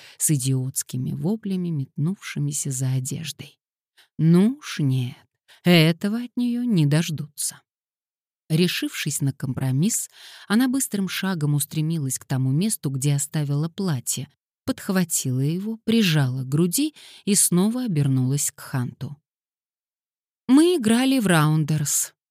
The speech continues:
пояснила она немного более высоким, чем обычно, голосом. Хант наспех огляделся. «Но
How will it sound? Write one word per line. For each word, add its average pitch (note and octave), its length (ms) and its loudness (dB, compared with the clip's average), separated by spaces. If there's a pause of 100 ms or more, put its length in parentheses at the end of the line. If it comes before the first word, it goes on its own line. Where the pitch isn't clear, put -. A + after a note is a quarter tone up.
(140)
пояснила C#3 680 2
она C#3+ 340 2
немного C#3 480 2
более C3+ 380 0
высоким, C3 580 -2
чем C#3 240 2
обычно, C3+ 480 0
голосом. D3 580 -6 (720)
Хант E3+ 420 0
наспех D#3 540 -2
огляделся. E3 760 -4 (800)
«Но D3+ 720 4